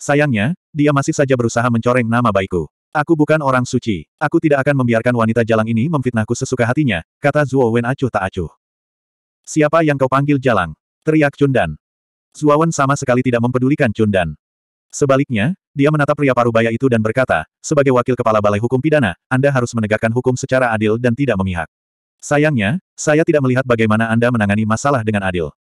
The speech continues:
"Kualifikasi apa yang Anda miliki untuk menjadi wakil kepala Balai Hukum Pidana? Kau sedang mencari kematian.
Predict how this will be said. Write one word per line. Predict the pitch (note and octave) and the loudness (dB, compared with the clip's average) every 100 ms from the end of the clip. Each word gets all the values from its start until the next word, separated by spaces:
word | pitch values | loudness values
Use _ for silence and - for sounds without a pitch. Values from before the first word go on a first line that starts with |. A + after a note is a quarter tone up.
| _ D#3+ | _ 0
"Kualifikasi | D3+ D3 D3 C#3 C3 | 2 2 0 0 0
apa | B2+ D#3 | 2 2
yang | C#3+ | 2
Anda | B2 B2+ | 2 2
miliki | B2+ A2+ B2 | 0 0 -2
untuk | B2+ B2+ | -2 -2
menjadi | A#2+ A2 A2 | -2 0 0
wakil | A#2+ D3 | 0 2
kepala | C#3+ C3+ A2+ G#2 | 0 2 2 2
Balai | A2+ B2 | 2 0
Hukum | - D3 | -2 -2
Pidana? | C3+ G#2+ F2+ D#2 - _ _ _ _ _ _ _ | 0 0 0 -2 -10 _ _ _ _ _ _ _
Kau | - E3 | 0 0
sedang | D3+ D3 | 2 0
mencari | C3+ C3 C3 | 2 0 0
kematian. | C3+ A#2+ A#2+ F#2+ D#2 | 0 0 0 -2 -4